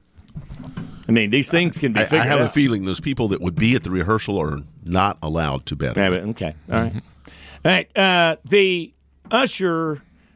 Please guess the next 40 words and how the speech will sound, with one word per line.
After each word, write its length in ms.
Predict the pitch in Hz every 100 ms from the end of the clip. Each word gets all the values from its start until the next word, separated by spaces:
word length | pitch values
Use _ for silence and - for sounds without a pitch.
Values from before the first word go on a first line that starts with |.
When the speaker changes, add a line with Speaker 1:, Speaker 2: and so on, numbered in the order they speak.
| -
Speaker 1:
performance. 920 | 139 135 127 117 110 143 226 - - _ _ _ _ - _ _ -
They're 100 | 135
Speaker 2:
Which 100 | 104
I 60 |
Speaker 1:
bet-, 80 | 107
Speaker 2:
won't 160 | 127 -
see. 280 | - 78
Speaker 1:
they're 80 | 110
betting 240 | 120 180 156
on 120 | 135
what 180 | 107 -
song 420 | - 165 180 180
he's 140 | 170
gonna 180 | 143 185
start 320 | 147 196 185 175
with. 220 | 190 180
I 60 | 139
wish 200 | 143 -
Speaker 3:
Mm. 80 |
Speaker 1:
I 40 | 147
knew 320 | 131 151 190
an 100 | 190
Usher 300 | 190 180 -
song. 500 | - 208 190 190 185 - - - - - - 82 -
I 60 | 135
might 280 | 147 190 139
do 240 | 180 202
that. 520 | 175 156 165 185 - - - 151
Speaker 3:
<laughs> 260 | - - -
Speaker 1:
Special 520 | - 190 190 - 190
guest, 580 | 127 180 185 185 - -
who 200 | 156 196
will 140 | 185
be? 400 | 160 180 185 180 - 90
Speaker 3:
Yeah. 260 | 90 113 107
Speaker 1:
I'm 160 | 135 170
gonna 120 | 180
say 220 | - 175
probably 420 | 147 185 190 185
not 300 | 175 175 170